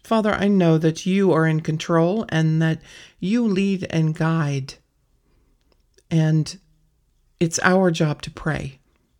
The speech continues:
for whoever is in authority above us, whether it be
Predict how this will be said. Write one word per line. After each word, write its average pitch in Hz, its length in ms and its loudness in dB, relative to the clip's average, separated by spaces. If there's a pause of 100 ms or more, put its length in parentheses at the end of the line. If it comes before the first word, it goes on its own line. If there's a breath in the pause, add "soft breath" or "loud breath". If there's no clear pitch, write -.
(420)
for 175 160 0
whoever 202 500 0
is 180 180 0
in 170 280 2
authority 170 640 0
above 156 320 0
us, - 320 -4 (440 loud breath)
whether 170 400 4
it 165 280 -2
be 151 420 -2